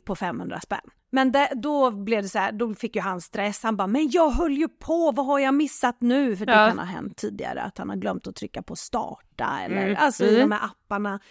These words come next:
Speaker 1: Och så var det en ny app och allt
Speaker 2: Handhavsfel,
Speaker 1: det här.
Speaker 2: så att säga.
Speaker 1: Ja,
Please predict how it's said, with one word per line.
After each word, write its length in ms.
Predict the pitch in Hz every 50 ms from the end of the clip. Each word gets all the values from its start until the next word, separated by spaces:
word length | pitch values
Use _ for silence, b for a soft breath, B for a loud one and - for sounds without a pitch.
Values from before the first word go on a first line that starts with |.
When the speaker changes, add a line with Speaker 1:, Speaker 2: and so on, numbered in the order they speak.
| b
Speaker 1:
Och 200 | b b - 240
så 60 | 208
var 80 | 240 247
det 60 | 233
en 80 | 233 226
ny 100 | 226 220
app 60 | 208
och 40 | 240
allt 80 | 233 226
Speaker 2:
Handhavsfel, 760 | 208 185 190 196 190 190 175 196 185 185 185 247 233 226 202
Speaker 1:
det 60 | 175
här. 80 | - - _
Speaker 2:
så 160 | - - -
att 80 | 190 -
säga. 140 | - 160 -
Speaker 1:
Ja, 400 | - 254 285 262 - - _ _